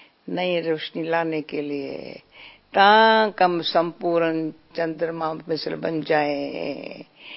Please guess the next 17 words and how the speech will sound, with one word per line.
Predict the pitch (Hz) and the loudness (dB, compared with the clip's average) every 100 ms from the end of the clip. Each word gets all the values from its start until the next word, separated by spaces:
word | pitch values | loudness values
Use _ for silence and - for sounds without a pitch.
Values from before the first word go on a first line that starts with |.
| - - - | -18 -10 -4
इतने | 170 - 190 196 202 208 | -4 0 0 2 2 2
शीतल | 196 - 196 - 180 160 | 0 -4 -8 -2 0 0
शांत | 151 - 165 170 196 208 202 196 170 | -2 -4 0 2 4 4 4 2 0
हो | 160 156 | 0 2
जाए। | 151 160 156 156 156 156 165 - - - - - | 4 4 4 2 0 -4 -10 -16 -18 -16 -14 -8
और | - 180 | 0 2
परमात्मा | - 196 196 190 185 - 175 165 | 4 4 6 6 4 2 0 2
सुखदाता, | - - 170 156 170 165 165 | -2 0 0 2 0 0 -2
शांतिदाता | 165 - 170 165 180 170 165 160 - | 0 0 0 -2 -6 -2 0 0 -2
है | 180 156 180 | -2 -2 -6
ना, | 214 190 143 - - - - | -4 -4 -6 -12 -16 -16 -6
तो | - | -2
कहता | 180 190 185 202 | 4 6 6 4
है, | 196 | 2
"तुम | 190 180 | 2 -2
मेरे | 170 180 180 | 2 4 4
से | 165 170 165 | 2 -2 -2